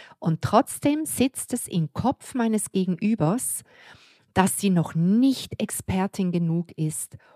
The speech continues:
um sich erlauben zu dürfen, andere Menschen zu begleiten. Mir fällt da immer das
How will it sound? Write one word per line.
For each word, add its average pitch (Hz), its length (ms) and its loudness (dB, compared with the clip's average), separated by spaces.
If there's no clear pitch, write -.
um 240 380 6
sich - 360 -4
erlauben 180 600 2
zu 160 180 -4
dürfen, 143 540 -4
andere 175 480 2
Menschen 147 480 -4
zu - 160 -6
begleiten. 131 640 -6
Mir 247 140 10
fällt 262 300 6
da 233 60 6
immer 233 280 4
das - 200 0